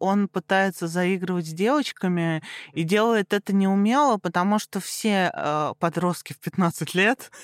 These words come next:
э, делают это невероятно неумело, и это,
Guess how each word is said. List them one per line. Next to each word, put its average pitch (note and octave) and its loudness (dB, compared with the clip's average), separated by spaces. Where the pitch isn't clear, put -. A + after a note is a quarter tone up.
э, E3 2
делают G3+ 2
это F#3+ 2
невероятно F3+ 2
неумело, F#3+ 0
и E3+ 0
это, F#3+ 0